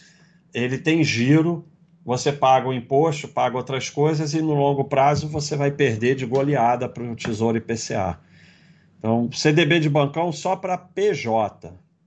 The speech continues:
Rustain. Sogrão inventou de fazer consórcio pra levantamento de capital colocando imóvel quitado e garantia.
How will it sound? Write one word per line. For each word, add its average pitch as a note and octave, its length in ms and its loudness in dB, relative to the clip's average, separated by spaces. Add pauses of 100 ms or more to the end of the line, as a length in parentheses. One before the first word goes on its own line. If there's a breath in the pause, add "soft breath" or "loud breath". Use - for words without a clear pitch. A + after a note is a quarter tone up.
(1000)
Rustain. C#3 880 0 (440)
Sogrão C#3 440 -2
inventou E3 400 -2
de D3 80 -10
fazer D#3 360 -2
consórcio D3+ 540 -4
pra D3+ 100 -2
levantamento C#3+ 560 -2
de D3 60 -10
capital C#3+ 460 0
colocando C#3 420 -2
imóvel C3 400 0
quitado C3+ 460 0
e C3+ 40 0
garantia. A2 800 -2